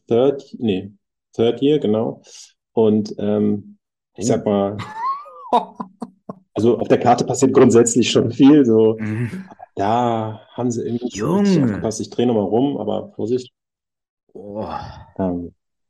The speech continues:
Speaker 1: ja.
Speaker 2: Da, also davon brauchen wir einen Screenshot, bitte. Äh, das müssen wir posten, ähm, am
Speaker 1: Ja,
Speaker 2: Geburtstag.
Speaker 1: ist gar nicht mal so schön, ne?
Speaker 2: Also,
Speaker 1: <laughs>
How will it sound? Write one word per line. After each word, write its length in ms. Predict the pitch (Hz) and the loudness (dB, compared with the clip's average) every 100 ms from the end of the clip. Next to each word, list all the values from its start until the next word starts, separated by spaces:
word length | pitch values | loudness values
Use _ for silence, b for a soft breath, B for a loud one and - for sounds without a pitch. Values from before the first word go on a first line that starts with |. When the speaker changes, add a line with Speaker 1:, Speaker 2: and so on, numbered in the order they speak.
| _ | _
Speaker 1:
ja. 400 | - - - - _ _ _ | -16 -12 -12 -14 _ _ _
Speaker 2:
Da, 440 | - 110 - - _ _ 147 | -6 -4 -4 -8 _ _ -8
also 340 | 110 123 123 | -4 0 0
davon 540 | - - 107 147 160 | -2 -6 -6 -4 -4
brauchen 320 | 135 123 139 131 | -4 -4 -4 -2
wir 220 | 127 123 | -2 -2
einen 160 | - 107 | -6 -14
Screenshot, 600 | - 127 147 131 95 92 | -10 -8 -6 -6 -8 -8
bitte. 420 | 92 98 123 - _ _ | -10 -8 -10 -14 _ _
Äh, 320 | - 101 98 - - - - - | -10 -8 -8 -10 -14 -14 -20 -16
das 140 | 92 | -8
müssen 160 | 123 127 | -6 -4
wir 80 | 113 | -6
posten, 720 | 123 120 120 - 90 82 - _ | 0 0 0 -8 -14 -14 -18 _
ähm, 380 | 92 85 80 80 _ - | -16 -14 -16 -20 _ -14
am 200 | 87 90 | -10 -6
Speaker 1:
Ja, 100 | 95 | -6
Speaker 2:
Geburtstag. 360 | 90 87 - 87 | -6 -10 -12 -10
Speaker 1:
ist 100 | - | -2
gar 100 | 113 | -2
nicht 120 | 113 | -2
mal 80 | 110 | -6
so 100 | - | -6
schön, 340 | - 123 104 | 2 2 2
ne? 220 | 123 147 - _ _ _ - | -4 -8 -14 _ _ _ -18
Speaker 2:
Also, 360 | 101 98 98 | -16 -12 -10
Speaker 1:
<laughs> 480 | 95 175 214 - | -10 -4 -4 -4